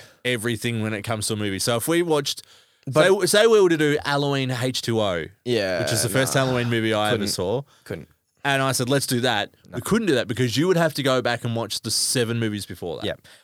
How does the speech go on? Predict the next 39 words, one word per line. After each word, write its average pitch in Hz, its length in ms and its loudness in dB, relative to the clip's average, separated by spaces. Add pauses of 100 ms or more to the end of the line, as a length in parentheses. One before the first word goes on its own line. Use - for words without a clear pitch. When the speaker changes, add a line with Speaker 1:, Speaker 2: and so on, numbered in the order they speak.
Speaker 2:
But 123 120 2
I 131 80 6
think 165 260 -2
the 156 140 0
only 147 180 2
reason 123 420 -2
why 113 300 0
was 110 200 -2
because 107 500 -4
it 117 60 -4
was 107 220 -2
at 143 220 2
that 131 220 2 (180)
time 117 240 -2
of 104 100 -6
night. 113 300 -2 (460)
I 110 100 0
just 123 300 0
watched 127 240 -2
the 113 80 -6
first 110 420 0
one 107 320 -4 (380)
and 117 260 0
you 117 160 0
said, 113 260 2
"Oh, 123 280 2
okay, 120 240 2
we, 120 180 0 (200)
we 139 180 0
might 156 260 4
do 135 140 0
the 120 480 2
remake." 117 440 0
And 127 80 0
I 123 40 2
was 113 80 -2
just 110 120 -2
like, 127 140 0
"Well, 113 420 0